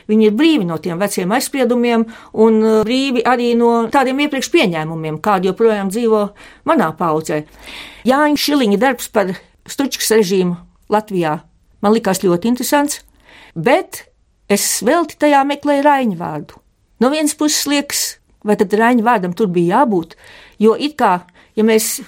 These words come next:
pārzinām Raiņa atstāto rakstu, arī dažādu piezīmju, radošo domu materiālu, nekur jau Stučkas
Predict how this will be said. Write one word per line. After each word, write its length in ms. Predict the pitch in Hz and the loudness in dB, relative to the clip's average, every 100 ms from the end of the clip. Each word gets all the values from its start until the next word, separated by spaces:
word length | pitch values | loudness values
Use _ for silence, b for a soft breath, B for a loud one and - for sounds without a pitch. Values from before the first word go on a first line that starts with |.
| - | -2
pārzinām 640 | 269 269 190 180 160 151 - _ _ _ | 2 2 -2 -6 -8 -10 -12 _ _ _
Raiņa 400 | 190 220 220 185 - _ _ _ | -2 2 2 0 -6 _ _ _
atstāto 720 | 202 220 - 170 160 - 160 156 _ _ | -4 -4 -8 -8 -6 -6 -6 -6 _ _
rakstu, 460 | 202 262 - - - | -4 -4 -6 -14 -8
arī 320 | 180 165 156 156 _ _ | -4 -2 -4 -8 _ _
dažādu 380 | 170 196 185 156 | -4 -2 -2 -2
piezīmju, 400 | 240 233 214 185 180 b - | 0 0 0 -6 -10 b -8
radošo 440 | 185 226 196 180 185 | -2 0 0 -2 0
domu 260 | 196 247 226 | 2 2 0
materiālu, 380 | 233 233 202 202 | -2 -2 -2 -2
nekur 280 | 220 330 330 | -2 0 0
jau 120 | 208 | -2
Stučkas 480 | - 294 - 208 | -4 -6 -6 -10